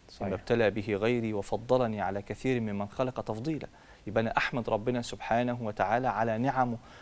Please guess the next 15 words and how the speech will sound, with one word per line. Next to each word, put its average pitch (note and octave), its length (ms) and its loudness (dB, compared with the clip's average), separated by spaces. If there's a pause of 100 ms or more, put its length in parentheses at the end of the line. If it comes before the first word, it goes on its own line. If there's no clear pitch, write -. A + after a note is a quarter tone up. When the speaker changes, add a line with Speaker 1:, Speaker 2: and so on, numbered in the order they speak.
(120)
Speaker 2:
وعلى A2 320 6
إن B2+ 160 2
خلاني A#2 600 2 (100)
بصحة C3+ 380 2
كويسة A2+ 500 0
وفي - 160 2
أحسن B2 300 0
تقويم، C#3 540 0
وده C3 340 6 (400)
يعني A2 440 0
ال-، A#2+ 840 -2
ما، C3+ 200 0
مش C3+ 240 -2
بإيده F3+ 240 4
حاجة. F#3 360 -4